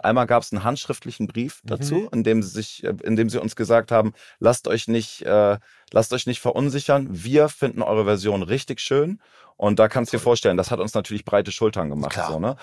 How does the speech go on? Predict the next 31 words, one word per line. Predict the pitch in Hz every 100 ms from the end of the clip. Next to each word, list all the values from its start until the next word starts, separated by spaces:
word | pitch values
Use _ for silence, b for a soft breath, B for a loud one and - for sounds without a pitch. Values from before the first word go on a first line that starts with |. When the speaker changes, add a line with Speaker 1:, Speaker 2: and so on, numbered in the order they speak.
| B
Speaker 1:
Und | - 101
dann | 120
hast | 131
du, | 113
Speaker 3:
Beflügelt, | 156 -
Speaker 1:
glaub | 160 151
ich, | -
auch | 147 -
Speaker 3:
natürlich. | 117
Speaker 1:
einmal | 143 151 156 156
mit | 139 139
Tonsteine | - 143 - 135 135
Scherben | - 139 139 147 - _ _ _
den | 120 120
Song | - 131 139 151 -
Speaker 2:
Ich | 123 180
hab | -
gespielt | 196 202 151 -
bei |
Speaker 1:
gesungen. | 143 120 110 73 113
Speaker 2:
denen. |
Genau, | 143 143
die | 127
Speaker 1:
Bei |
Speaker 2:
hatten | 110
Speaker 1:
denen | 117 135
Speaker 2:
so | 123
ein |
Speaker 1:
auf | 135
dem | 131
Konzert, | 131